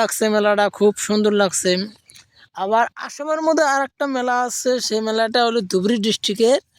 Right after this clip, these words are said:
সেটার নাম হচ্ছে অষ্টমী বিলা কয়। সেই অষ্টমীটা ভালো,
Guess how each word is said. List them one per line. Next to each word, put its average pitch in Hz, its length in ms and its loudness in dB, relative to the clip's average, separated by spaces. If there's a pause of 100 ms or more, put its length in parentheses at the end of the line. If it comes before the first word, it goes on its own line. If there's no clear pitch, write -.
(560)
সেটার 208 420 0
নাম 240 120 0 (100)
হচ্ছে 233 220 0 (220)
অষ্টমী 285 460 2
বিলা 247 200 2 (100)
কয়। 117 200 0 (840)
সেই 226 180 -4 (160)
অষ্টমীটা 294 560 2 (120)
ভালো, 240 240 0